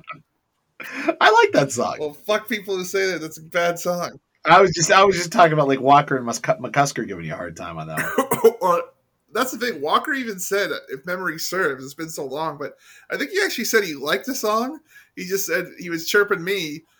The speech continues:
Speaker 2: and chirping them for taking the horns out for the video because they were selling out. 'Cause
Speaker 1: That was Campbell.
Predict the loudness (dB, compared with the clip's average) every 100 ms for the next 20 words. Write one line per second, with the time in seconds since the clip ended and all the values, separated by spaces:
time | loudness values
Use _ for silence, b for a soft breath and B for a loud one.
0 | _ _ -12 -8 -4 -4 -4 -4 -2 -2
1 | -6 -16 _ _ -12 -4 -4 -4 -6 -2
2 | -2 0 -2 -2 -4 -8 0 0 2 -2
3 | -2 -6 -4 -4 -2 -4 -2 -2 -2 -4
4 | -4 -6 -16 _ _ _ _ _ _ -4
5 | -4 -4 -14 _ _ _ 4 4 4 2
6 | 2 2 0 -4